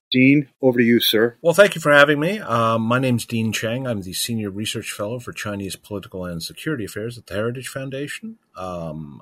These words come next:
Speaker 2: I've been there for a bit over a decade. Before that was with, uh, the Center for Naval Analysis and with S A I C and with a government agency, the Congressional Office of Technology Assessment,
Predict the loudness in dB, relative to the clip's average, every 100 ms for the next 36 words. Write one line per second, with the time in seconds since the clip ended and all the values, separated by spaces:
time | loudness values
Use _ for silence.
0 | -16 -14 -14 -14 -12 -10 -10 -12 -12 -8
1 | -8 -8 -10 -4 2 2 2 -2 -2 -2
2 | -2 -6 -10 -12 -6 -6 -6 -10 -12 -12
3 | -12 -8 -8 -8 -16 _ -20 -20 _ _
4 | -8 -6 -4 -6 -4 -4 -4 -6 -6 -2
5 | -2 -2 -2 -4 -6 -6 -8 -10 -10 -10
6 | -10 -10 -6 -4 -4 -6 -6 -6 -6 -8
7 | -10 -12 -10 -10 -8 -10 -8 -6 -6 -6
8 | -8 -8 -10 -12 -10 -12 _ -14 -10 -10
9 | -8 -8 -10 -12 -16 -16 -12 -12 -10 -8
10 | -6 -6 -8 -12